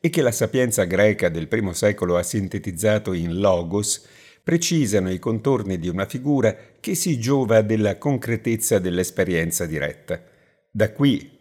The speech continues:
muove il pamphlet di Vaccaro e Staffolani per aggiornare la lettura dell'ultima e più misteriosa delle figure trinitarie,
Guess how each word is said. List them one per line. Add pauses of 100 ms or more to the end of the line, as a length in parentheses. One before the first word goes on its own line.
(180)
muove
il
pamphlet
di
Vaccaro
e
Staffolani (340)
per
aggiornare
la
lettura
dell'ultima
e
più
misteriosa
delle
figure
trinitarie,